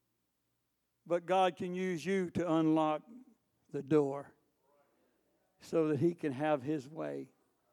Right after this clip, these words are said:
Amen. And it's important sometimes when you see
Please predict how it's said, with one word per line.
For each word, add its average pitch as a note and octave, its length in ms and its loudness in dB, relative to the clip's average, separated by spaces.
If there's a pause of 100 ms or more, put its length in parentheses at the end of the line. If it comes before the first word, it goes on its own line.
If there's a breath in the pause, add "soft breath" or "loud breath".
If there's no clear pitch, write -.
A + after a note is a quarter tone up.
(1500)
Amen. E3+ 600 2
And F#3 160 -2
it's F#3 180 -2
important F#3+ 540 2
sometimes G3 640 0
when F3+ 160 -2
you G3 120 -2
see G3 460 0